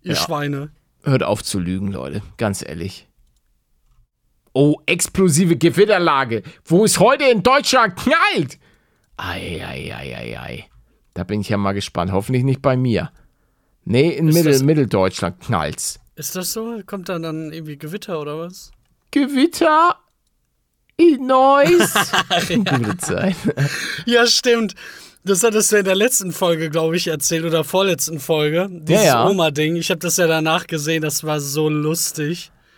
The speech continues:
Speaker 2: Ah, Mist, jetzt hab ich gar nicht, darf ich kurz mal mein Handy holen? Weil da, vielleicht haben wir ja eine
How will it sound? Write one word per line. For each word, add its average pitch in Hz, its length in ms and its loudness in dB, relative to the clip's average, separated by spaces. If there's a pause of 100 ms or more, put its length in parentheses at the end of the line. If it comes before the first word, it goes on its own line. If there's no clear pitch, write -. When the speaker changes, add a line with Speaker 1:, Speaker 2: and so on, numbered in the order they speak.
(160)
Speaker 2:
Ah, 151 400 -2
Mist, 190 420 0
jetzt 180 220 -4
hab 208 140 0
ich 185 160 -4
gar 185 160 -2
nicht, 196 340 -4
darf 180 240 -2
ich 320 140 -6
kurz 269 240 -4
mal 233 100 2
mein 180 180 0
Handy 202 300 -4
holen? 135 480 -2
Weil 160 240 2
da, 156 100 -2
vielleicht 185 380 -4
haben 196 200 2
wir 180 80 4
ja 170 80 4
eine 160 180 2